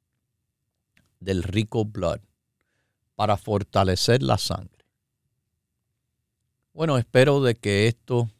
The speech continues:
le haya ayudado. Le haya adu-, ayudado a entender de nuevo la importancia del grupo básico.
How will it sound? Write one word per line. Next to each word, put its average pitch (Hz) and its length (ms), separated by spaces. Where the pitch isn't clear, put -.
le 95 180
haya 110 540
ayudado. 104 800
Le 120 280
haya 185 420
adu-, 131 380
ayudado 127 1080
a 110 240
entender 123 840
de 123 240
nuevo 143 600
la 120 220
importancia 120 920
del 110 200
grupo 113 460
básico. - 720